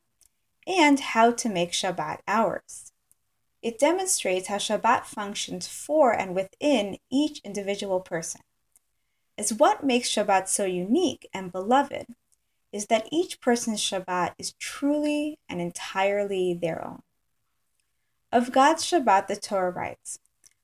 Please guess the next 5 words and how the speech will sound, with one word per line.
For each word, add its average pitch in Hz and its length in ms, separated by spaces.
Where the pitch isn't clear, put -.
"Vayichulu 294 560
hashamayim 202 680
va'aretz 185 560
v'chol 175 420
tzva'am." - 420